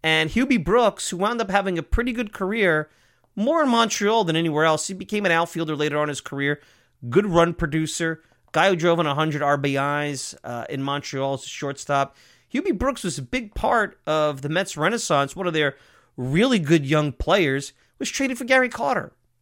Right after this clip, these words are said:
So he was a transitional figure at that point.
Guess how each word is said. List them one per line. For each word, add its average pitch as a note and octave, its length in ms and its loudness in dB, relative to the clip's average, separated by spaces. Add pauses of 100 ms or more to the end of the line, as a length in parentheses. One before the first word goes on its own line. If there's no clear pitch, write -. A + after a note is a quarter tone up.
(500)
So - 120 -4
he - 20 2
was G3+ 100 2
a F#3+ 80 2
transitional F#3+ 760 -2
figure E3+ 540 -6 (1300)
at C3 180 -10
that B2+ 200 0
point. A#2 320 -8